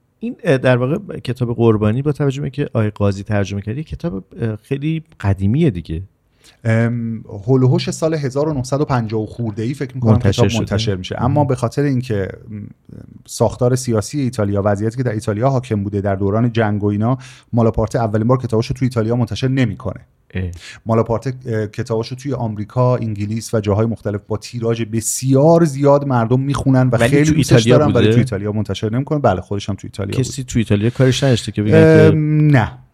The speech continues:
Speaker 1: حتما یه چیزی می‌نوشته که
Speaker 2: بله.
Speaker 1: خوشایند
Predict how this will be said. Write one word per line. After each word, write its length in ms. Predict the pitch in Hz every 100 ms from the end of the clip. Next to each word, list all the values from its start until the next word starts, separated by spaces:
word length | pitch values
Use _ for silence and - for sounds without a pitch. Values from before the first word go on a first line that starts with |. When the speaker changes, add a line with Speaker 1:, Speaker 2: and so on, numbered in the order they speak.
| -
Speaker 1:
حتما 280 | 110 104 127
یه 140 | 139
چیزی 320 | 131 160 151
می‌نوشته 480 | 165 190 190 147 135
که 140 | 135
Speaker 2:
بله. 100 | 123
Speaker 1:
خوشایند 760 | 113 139 117 117 123 127 127